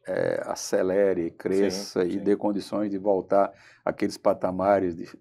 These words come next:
Speaker 1: um sonho pra gente de dois, dois e meio, porque não é brincadeira, você, uma conta hoje, por exemplo, Paul McCartney, na época era cinco milhões de dólares, se você fizesse a um ponto setenta e cinco, dava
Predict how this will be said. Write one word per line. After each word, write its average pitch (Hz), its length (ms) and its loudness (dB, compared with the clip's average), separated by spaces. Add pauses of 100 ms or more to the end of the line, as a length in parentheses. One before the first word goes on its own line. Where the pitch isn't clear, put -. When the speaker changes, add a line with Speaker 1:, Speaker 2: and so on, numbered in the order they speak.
(120)
Speaker 1:
um 110 120 -12
sonho 110 440 -4
pra 95 220 0
gente 98 340 -6
de 95 140 -4
dois, 101 540 2
dois 95 240 -4
e - 20 -6
meio, 98 480 -2 (560)
porque 135 540 0
não 277 220 -8
é - 20 -14
brincadeira, 98 640 -2
você, - 320 -12 (760)
uma 92 220 -6
conta 98 340 -2
hoje, 98 260 2
por 95 140 -4
exemplo, 90 180 -10
Paul 117 140 0
McCartney, 95 540 0
na 98 160 -4
época 98 280 0
era 95 100 2
cinco 107 280 -10
milhões 101 280 -4
de 104 80 -10
dólares, 87 440 -2
se - 60 -20
você 92 240 -8
fizesse 95 420 -4
a 95 60 -4
um 101 180 -8
ponto 101 300 -10
setenta 95 380 -8
e 101 40 -4
cinco, 131 440 -8
dava 95 440 -2